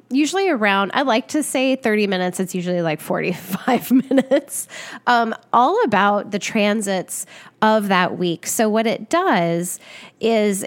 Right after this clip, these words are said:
is it allows kind of another layer of, of interaction with the astrology so that it can start feeling more embodied. It can start feeling like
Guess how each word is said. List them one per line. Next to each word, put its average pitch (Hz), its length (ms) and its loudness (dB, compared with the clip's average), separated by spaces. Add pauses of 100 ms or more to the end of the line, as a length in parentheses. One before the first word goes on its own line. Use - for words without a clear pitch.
(120)
is 214 220 -2
it 202 100 0
allows 214 520 2
kind 277 200 -2
of 208 100 0
another 226 680 0
layer 196 720 -2 (100)
of, 170 600 -4 (420)
of 180 340 2
interaction 226 1040 0
with 208 500 -2
the 202 240 -4
astrology 190 920 0
so - 180 -2
that 208 160 -2
it - 140 -4
can 226 160 -4
start - 520 -4
feeling 226 800 -2
more 180 240 -2
embodied. 165 560 -2
It - 140 -10
can 175 160 -6
start 190 400 -2
feeling 208 720 -4
like 175 400 -4